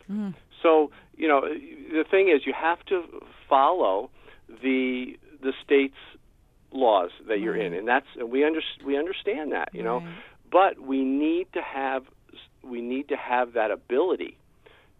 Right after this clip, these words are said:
Speaker 2: to, uh, to be able to travel through,
Speaker 1: Right.
Speaker 2: you know, through those states.
Speaker 1: Absolutely. Well, listen, we are already out of time, but Dan, please tell folks, your book is gonna be such an amazing,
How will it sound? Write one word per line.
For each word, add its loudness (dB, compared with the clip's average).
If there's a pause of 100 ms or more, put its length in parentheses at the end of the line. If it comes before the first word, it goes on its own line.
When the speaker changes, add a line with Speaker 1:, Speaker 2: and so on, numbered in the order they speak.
(140)
Speaker 2:
to, -6
uh, -2 (100)
to -12
be -8
able -2
to -12
travel -2 (300)
through, -2
Speaker 1:
Right. -10 (140)
Speaker 2:
you -12
know, -10
through -10
those -4
states. -8
Speaker 1:
Absolutely. -8
Well, -6
listen, -2
we -6
are -6
already -6
out -4
of -8
time, -4
but -8
Dan, -4 (180)
please -6
tell -4
folks, -8 (360)
your -4
book -4 (120)
is -6
gonna -6
be -6
such -6
an -4
amazing, -4